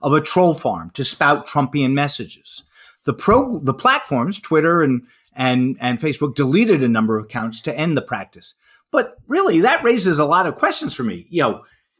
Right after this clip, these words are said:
uh, Cindy, you, you were just saying that American disinformation is, is as much of, if not a bigger threat than foreign influence.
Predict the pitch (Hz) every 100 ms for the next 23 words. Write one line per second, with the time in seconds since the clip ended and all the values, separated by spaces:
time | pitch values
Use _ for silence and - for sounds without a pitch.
0 | _ 147 147 151 147 _ _ _ _ _
1 | _ _ _ - - - - 285 285 247
2 | 190 - _ _ _ 190 220 185 208 269
3 | 233 226 - 226 170 139 143 - 156 180
4 | 180 165 170 175 160 135 143 143 147 135
5 | 123 117 - 135 131 143 143 120 185 202
6 | 143 123 156 160 110 151 160 175 - 123
7 | - 123 113 110 123 104 98 101